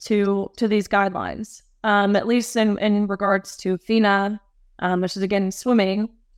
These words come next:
They left it open to if you've transitioned by the age of twelve, uh, it,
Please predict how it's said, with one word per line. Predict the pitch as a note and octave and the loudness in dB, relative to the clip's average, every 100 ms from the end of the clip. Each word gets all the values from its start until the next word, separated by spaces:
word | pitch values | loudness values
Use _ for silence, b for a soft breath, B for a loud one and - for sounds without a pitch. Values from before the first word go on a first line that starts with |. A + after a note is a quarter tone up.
| _ _ _ - | _ _ _ -2
They | A#3+ | 2
left | A3+ C#4 - | 6 4 4
it | E4+ | 2
open | B3 A#3+ A3+ | 2 2 -2
to | G#3 G3+ | 0 0
if | G3 | 0
you've | G3 - | -2 -2
transitioned | G#3+ G#3 G#3+ B3+ D4 C4+ | 0 0 2 -2 0 2
by | A3 | 2
the | G3+ G3 | 2 0
age | G#3+ G3 | 0 -2
of | A3 _ | -6 _
twelve, | - D4 G#3 G3 A3 A3 _ _ _ _ _ _ - | 2 4 4 2 -4 -8 _ _ _ _ _ _ 0
uh, | |
it, | G#3 A#3+ | 0 0